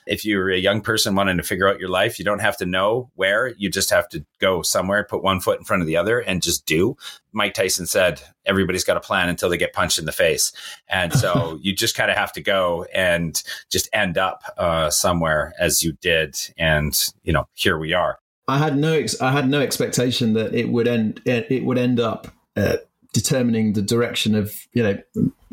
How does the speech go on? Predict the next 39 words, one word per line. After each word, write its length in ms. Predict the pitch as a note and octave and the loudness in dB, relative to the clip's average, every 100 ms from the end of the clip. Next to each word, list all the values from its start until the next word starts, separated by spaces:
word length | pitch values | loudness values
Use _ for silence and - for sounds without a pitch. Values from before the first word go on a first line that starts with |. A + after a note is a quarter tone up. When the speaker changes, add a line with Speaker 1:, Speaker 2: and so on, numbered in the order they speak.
| - | -4
Speaker 2:
you 100 | A2+ | 0
know, 80 | G#2 - | 0 0
probably 380 | A#2+ A2 A2 G#2 | -2 0 0 2
the 100 | G#2+ | 0
rest 220 | A2 - | 0 0
of 80 | A2 | 0
my 100 | G#2 | 2
life, 220 | A2+ - | 0 0
certainly 260 | B2+ A2 | 0 2
the 80 | G#2 | 2
last 220 | G#2+ G#2 | 0 0
twenty 300 | - A2 - | 0 0 0
years 200 | G#2+ A2 | 0 2
or 80 | G2+ | 0
so. 240 | F#2+ G2+ G2+ | 0 0 0
So, 300 | - G#2+ - - - - - - | 2 0 -2 -8 -4 -4 -4 -2
um, 600 | A2+ A#2 A#2 A2+ A2 A2 - _ - | 0 2 2 2 2 0 -4 _ -2
yeah, 320 | B2+ C3+ - | 0 2 0
there 120 | B2 | 0
was 160 | B2 A2+ | 0 0
definitely 460 | C#3+ C3+ B2+ G#2+ A#2 | -2 0 -2 0 2
no 160 | A2 | 0
plan. 300 | G#2 A#2+ A2 | 2 0 2
I 100 | G#2 | -2
kind 220 | D3+ G#3 | 0 2
of, 100 | E3+ | 2
looking 300 | D3+ F3+ D3+ | 0 0 0
back, 240 | B2 - - | 0 -2 -2
I 60 | C#3 | 0
wish 260 | D#3 D#3 | 0 0
I'd 140 | C#3 B2 | 0 0
had 180 | C3+ | 0
a 60 | B2 | 0
bit 200 | C3+ C#3 | 0 0
more 200 | C3 C3+ | 0 0
of 80 | B2+ | 0
a 40 | |
plan, 460 | B2 C#3 C#3 D#3+ - - | 0 0 2 0 -4 -4
actually. 480 | A#2 - B2+ B2+ C3 | -4 0 0 0 -2